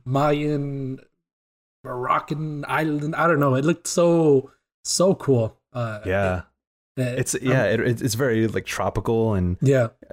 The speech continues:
Speaker 2: I, I feel like it pulls from a lot of, like, South, uh, and Southeast Asian, like, cultural
Speaker 1: Mm-hmm.
Speaker 2: references, and, like, a lot of, like, South American, uh,
Speaker 1: Yeah, exactly.
Speaker 2: stylings too, like, A-, Aztec and, like, Mayan ty-, type of,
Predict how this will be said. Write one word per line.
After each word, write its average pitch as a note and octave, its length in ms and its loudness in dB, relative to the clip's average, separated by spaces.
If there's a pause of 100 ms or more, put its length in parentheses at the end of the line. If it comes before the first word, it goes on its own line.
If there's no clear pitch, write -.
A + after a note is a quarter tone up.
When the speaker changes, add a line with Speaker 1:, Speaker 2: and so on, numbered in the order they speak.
(140)
Speaker 2:
I, A#2 220 0
I G2+ 40 -2
feel - 160 -2
like A2 140 0
it G2+ 100 -4
pulls G#2+ 260 -2
from G2 180 -4
a F#2 60 0
lot F2 200 2
of, E2+ 80 0
like, E2 180 0
South, G2 400 -2 (200)
uh, E2+ 200 -2
and F2 120 -2
Southeast F#2 480 -2
Asian, F2+ 760 -2
like, D#2 220 -4 (100)
cultural F#2+ 340 -2
Speaker 1:
Mm-hmm. C3+ 80 4
Speaker 2:
references, A2+ 520 2
and, G2+ 80 -2
like, G2 180 0
a G#2+ 40 2
lot G2+ 200 0
of, F2+ 160 0
like, F2 180 -2
South F#2 240 -2
American, F#2+ 640 -2 (480)
uh, F#2+ 160 -2
Speaker 1:
Yeah, C#3 80 6
exactly. B2+ 460 4
Speaker 2:
stylings - 120 -4
too, A2+ 340 0
like, F2 200 0
A-, E2+ 220 -4
Aztec E2+ 520 -4 (180)
and, D#2 500 -8 (340)
like, E2 140 -6
Mayan F2 380 -2
ty-, - 320 -4
type E2+ 260 -4
of, D#2+ 260 -6